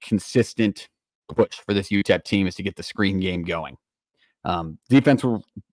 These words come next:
deep shots will come off play action most of the time, just like I said. Uh, and the offensive line is kind of the, the main question mark, but that's the star player on that offense, is going to be that running back. On the wide receiver unit, they're young, but a couple of,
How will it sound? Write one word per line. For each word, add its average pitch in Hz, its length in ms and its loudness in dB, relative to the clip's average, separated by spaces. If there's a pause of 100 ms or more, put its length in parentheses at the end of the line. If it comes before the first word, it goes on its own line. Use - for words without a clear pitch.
deep 131 200 6
shots 127 280 6
will 120 120 6
come 117 180 6
off 113 140 6
play 113 160 6
action 113 240 4
most 110 180 4
of 117 80 2
the - 20 -18
time, 113 220 4
just 104 160 0
like 107 120 2
I 110 80 4
said. 104 360 4 (380)
Uh, 90 260 4
and 92 160 -2
the 92 140 0
offensive 101 420 2
line 98 240 2
is 87 80 -6
kind 98 220 0
of 95 60 0
the, 92 280 -4
the 98 100 -2
main 95 260 0
question 92 360 -2
mark, 92 220 -2
but 85 180 -4
that's 104 200 0
the 98 80 -6
star 101 200 6
player 98 320 4
on 95 80 2
that 90 160 2
offense, 87 400 -2
is 90 160 -10
going 90 200 -6
to 90 60 -10
be 90 120 -6
that 85 160 -4
running 98 240 4
back. 98 260 4 (400)
On 104 60 0
the 104 60 4
wide 143 200 6
receiver 147 320 4
unit, 139 380 6 (120)
they're 113 140 6
young, 131 520 6 (260)
but 104 120 6
a 101 40 2
couple 135 340 6
of, 127 180 4